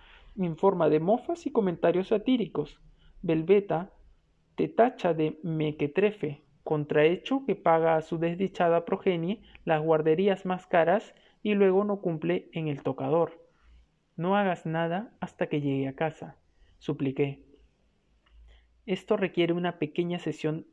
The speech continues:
deliberativa. Más vale que reflexiones a toda pastilla, cariño, porque ya va por la página trescientos". Dicho esto, la luz de mi vida estampó el auricular en la horquilla a velocidad fotónica,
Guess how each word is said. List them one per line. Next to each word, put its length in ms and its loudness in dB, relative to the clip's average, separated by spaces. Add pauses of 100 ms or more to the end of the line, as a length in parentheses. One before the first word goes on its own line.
deliberativa. 1000 0 (600)
Más 140 -2
vale 240 2
que 100 -4
reflexiones 640 -4
a 160 -4
toda 240 0
pastilla, 500 -2
cariño, 480 -4 (480)
porque 560 0
ya 280 2
va 500 0
por 140 -2
la 160 -2
página 340 -4
trescientos". 640 -8 (640)
Dicho 380 2
esto, 400 -4 (460)
la 140 -2
luz 200 0
de 80 2
mi 160 2
vida 240 0
estampó 480 2
el 80 2
auricular 540 0
en 100 -4
la 80 0
horquilla 480 -4 (160)
a 100 0
velocidad 480 0
fotónica, 640 -4